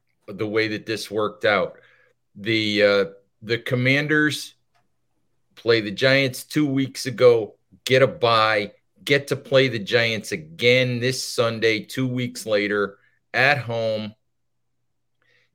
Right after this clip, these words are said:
And the way I've looked at that is Washington gets three weeks of basically concentrating on one team. And,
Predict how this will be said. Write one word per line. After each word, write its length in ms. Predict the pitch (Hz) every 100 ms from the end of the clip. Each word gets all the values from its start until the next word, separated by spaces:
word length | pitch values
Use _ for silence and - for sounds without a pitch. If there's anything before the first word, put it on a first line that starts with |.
| _ _ -
And 380 | 139 135 131 - _ _
the 160 | 113
way 220 | 160 170 165
I've 220 | 196 190
looked 240 | 160 -
at 140 | 139 135
that 220 | 131 131
is 340 | 131 120 - _ _ _ _ _ _ _ _
Washington 720 | 196 202 220 220 196 214 185
gets 220 | 175 -
three 420 | - 170 190 233
weeks 720 | 226 226 165 123 - - - _ _ _ -
of 260 | 160 151
basically 540 | 160 190 190 175 - 175
concentrating 840 | - 170 175 - 160 170 151 143
on 200 | 135 139
one 320 | 139 151 156
team. 460 | - 156 123 78 65 _ _ _ _ _ _ _ _ _ _ 127
And, 500 | 131 127 123 120